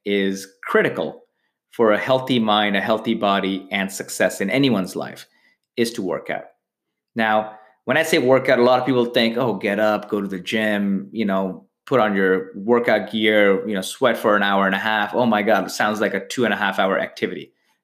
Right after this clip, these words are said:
No, no, no. What I mean by workout is a workout could be anything that's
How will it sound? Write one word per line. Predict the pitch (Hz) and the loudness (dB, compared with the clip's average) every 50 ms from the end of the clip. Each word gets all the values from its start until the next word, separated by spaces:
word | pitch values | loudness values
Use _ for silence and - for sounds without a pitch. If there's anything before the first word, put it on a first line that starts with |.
| _ | _
No, | 107 110 92 | -2 -2 -2
no, | - | -2
no. | - - _ _ _ _ _ _ | -8 -14 _ _ _ _ _ _
What | - 135 | -2 0
I | 147 | 0
mean | 160 196 220 | 2 2 2
by | 220 170 | 2 2
workout | 143 143 139 139 - 139 131 123 | 2 2 0 2 2 2 2 4
is | 120 117 117 | 2 2 2
a | 107 107 | 0 -2
workout | 113 131 202 214 - - - - | 0 0 -2 0 0 -2 -2 -2
could | - 135 | -6 -6
be | 131 123 - - | -6 -6 -4 -2
anything | 131 135 143 135 - - 135 135 131 117 | -2 -2 -2 -2 -2 -2 -2 -2 -2 -2
that's | 117 107 104 - - - | -2 -2 -2 -2 -6 -14